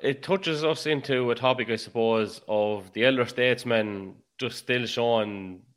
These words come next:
absolute class. Um, and we saw it, we mentioned Alonso already. Vettel for the second race in a row. I mean, you know, the,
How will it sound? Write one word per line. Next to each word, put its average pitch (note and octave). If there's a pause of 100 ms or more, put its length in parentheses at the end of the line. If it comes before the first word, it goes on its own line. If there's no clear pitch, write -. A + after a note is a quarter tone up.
(260)
absolute A#2+
class. - (640)
Um, F#2+
and A2+
we A2+
saw C#3+
it, A2+
we G#2
mentioned B2
Alonso G#2
already. F#2+ (560)
Vettel C3
for A#2
the A2
second B2
race A2
in G2
a G2+
row. G#2+
I G2+
mean, A#2 (480)
you D#3+
know, C#3+ (520)
the, B2+